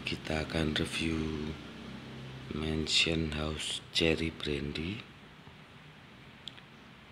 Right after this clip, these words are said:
Cherry Brandy Liquor. Liquor ini alkohol dengan kadar gula yang cukup tinggi,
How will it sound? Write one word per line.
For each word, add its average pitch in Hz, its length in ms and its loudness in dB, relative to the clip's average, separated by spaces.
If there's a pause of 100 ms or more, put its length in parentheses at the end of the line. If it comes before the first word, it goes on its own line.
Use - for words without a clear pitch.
(960)
Cherry 82 400 0
Brandy 80 640 2
Liquor. 82 640 2
Liquor 87 400 2
ini 98 640 6 (1300)
alkohol 90 800 4
dengan 80 800 2
kadar 87 400 4
gula 80 320 4
yang 76 240 4
cukup - 320 -4
tinggi, 78 480 2